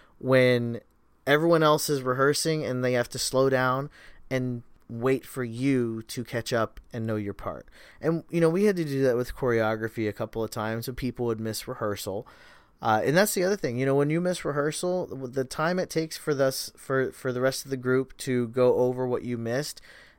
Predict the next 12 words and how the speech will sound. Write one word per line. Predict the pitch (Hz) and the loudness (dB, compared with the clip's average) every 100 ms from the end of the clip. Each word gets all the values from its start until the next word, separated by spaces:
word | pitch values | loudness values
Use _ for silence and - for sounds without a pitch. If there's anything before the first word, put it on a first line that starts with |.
| _ | _
is | 143 135 | 0 2
valuable | 123 131 135 156 156 143 | 2 2 4 4 6 4
time | - 139 143 | 2 0 2
that | 131 | 0
could | 139 | 0
have | 135 | 0
been | 127 123 | 0 -4
spent | - 131 135 | -2 -2 0
working | 123 127 - 117 | 2 0 0 -4
on | 120 | -4
something | 113 117 110 110 113 | -2 -4 -4 -4 -2
new. | 110 87 | -2 -4